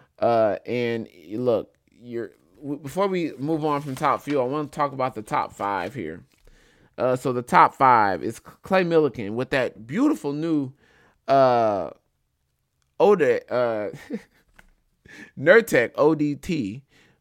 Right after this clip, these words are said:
paint scheme. Like, that, I mean, that, that looks really good. It's great. It's great that Rick Ware is out with us. You know, we're getting those nascar guys out. Like, that's great. We need more of that. We need,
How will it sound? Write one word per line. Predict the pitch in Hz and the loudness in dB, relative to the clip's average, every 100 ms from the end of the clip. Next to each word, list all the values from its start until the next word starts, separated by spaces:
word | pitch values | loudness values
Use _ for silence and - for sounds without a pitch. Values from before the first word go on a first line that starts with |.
| _ | _
paint | 170 185 107 | -4 -4 -6
scheme. | - 123 104 95 | -10 -8 -8 -8
Like, | 95 95 | -10 -2
that, | 165 156 - | 0 0 -4
I | 139 | -6
mean, | 131 120 | -6 -4
that, | 131 175 _ - | -4 -4 _ 0
that | 127 175 | 0 2
looks | 151 - - - | -2 -4 -20 -14
really | 127 147 135 | 0 2 2
good. | 113 120 107 | -2 -2 -2
It's | 117 - | -4 -10
great. | 127 143 - | -2 -2 0
It's | 135 - | -4 0
great | 156 151 | 2 2
that | 147 | 0
Rick | 123 143 143 | 0 -2 -2
Ware | 123 131 131 123 | -2 0 2 0
is | 117 | 0
out | 113 107 | 0 0
with | 101 120 | -2 -4
us. | 104 101 113 | -4 -4 -6
You | |
know, | 107 110 | -6 -4
we're | 117 | -2
getting | 147 185 | -4 0
those | 180 180 | 0 2
nascar | 190 185 151 170 156 | 2 2 0 -2 -2
guys | 143 139 131 | 0 0 0
out. | 131 123 110 | -2 -4 -4
Like, | 110 - | -8 -2
that's | 151 151 | -2 -2
great. | - 127 139 131 | -10 -4 -2 -2
We | 123 | -6
need | 139 139 | -8 -8
more | 120 123 120 | -6 -4 -2
of | |
that. | 104 87 82 | -2 -6 -6
We | 113 | -10
need, | 117 113 117 | -8 -8 -10